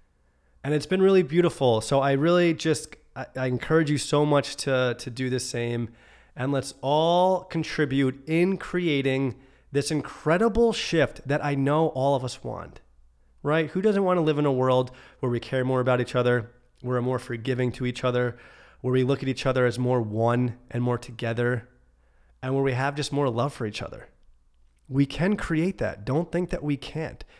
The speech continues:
It is just literally a shift in consciousness. So let's do that together.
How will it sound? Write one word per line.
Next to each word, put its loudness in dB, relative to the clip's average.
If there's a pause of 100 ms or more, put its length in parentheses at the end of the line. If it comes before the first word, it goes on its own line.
It -4
is -4
just -2
literally 2
a -4
shift -4
in -6
consciousness. -8 (400)
So -10
let's -2
do -2
that -2
together. -10